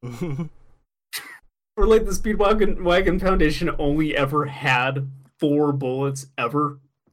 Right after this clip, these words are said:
Speaker 1: Yep.
Speaker 2: That was just their emergency four bullets. They didn't think it out. They never got a gun to fire the bullets. Oh my god. I didn't think to pick away at this, but <laughs>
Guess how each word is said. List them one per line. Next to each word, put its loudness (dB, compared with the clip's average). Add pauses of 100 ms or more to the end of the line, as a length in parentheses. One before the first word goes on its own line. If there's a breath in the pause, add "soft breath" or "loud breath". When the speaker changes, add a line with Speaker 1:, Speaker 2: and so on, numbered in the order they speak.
(100)
Speaker 1:
Yep. -4 (1040)
Speaker 2:
That 6
was 2
just 2
their 6
emergency 2
four 2
bullets. 0
They -2
didn't -2
think 0
it 0
out. 2
They 4
never 0
got 4
a 0
gun 2
to -6
fire 2
the -12
bullets. -6 (2250)
Oh -4
my 0
god. -2 (960 soft breath)
I 4
didn't 2
think 2
to 6
pick 0
away 6
at 0
this, -2
but 0 (580)
<laughs> -4